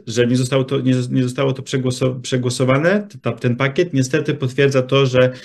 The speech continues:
Rosjanie w pewnym sensie mają rację, mówiąc o zmęczeniu za, zmęczeniu, zmęczeniu kwestią ukraińską wśród zachod-, zachodnich decydentów.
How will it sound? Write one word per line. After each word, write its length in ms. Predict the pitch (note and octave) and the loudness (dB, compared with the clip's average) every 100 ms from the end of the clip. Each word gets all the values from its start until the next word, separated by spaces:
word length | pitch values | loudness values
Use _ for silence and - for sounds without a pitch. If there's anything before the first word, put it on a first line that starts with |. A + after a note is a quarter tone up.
| - | -10
Rosjanie 500 | B2 B2 C#3 C3+ C#3 | -2 0 2 2 4
w 120 | C3+ - | 0 0
pewnym 320 | C3 B2+ C3 | 2 2 0
sensie 340 | C3 C3 C3 | 0 -2 0
mają 320 | B2+ B2 B2 | 0 0 0
rację, 300 | B2 B2 B2 | 0 -2 -2
mówiąc 340 | A2+ A2 A2+ A2 | -4 -2 -4 -2
o 160 | A2 G#2+ - - | -4 -6 -14 -4
zmęczeniu 600 | A2 A#2+ A#2 B2 A#2+ A#2 - - | 2 2 4 2 2 0 -6 -18
za, 480 | - A#2 A#2 A2+ A2 A#2 | 0 2 4 2 -2 -2
zmęczeniu, 760 | A2 A2+ B2+ B2+ B2+ B2 A#2+ A#2+ _ _ - | -2 2 4 6 4 4 0 -10 _ _ -8
zmęczeniu 600 | A#2+ A2 B2 B2+ C3 B2 | -2 2 2 4 4 4
kwestią 380 | - B2 A#2+ B2 | 0 -2 0 0
ukraińską 520 | A#2 A#2+ A#2+ A#2 A2+ | 0 0 0 0 -6
wśród 240 | G#2 B2 | -4 -4
zachod-, 460 | A2 A2+ A2 A#2 A2 | -2 -2 0 -2 -2
zachodnich 420 | G#2+ G#2 A2 A2 | -4 -2 -2 0
decydentów. 600 | G#2+ A2+ A#2+ A#2 G2+ G2 | -2 0 2 4 4 -2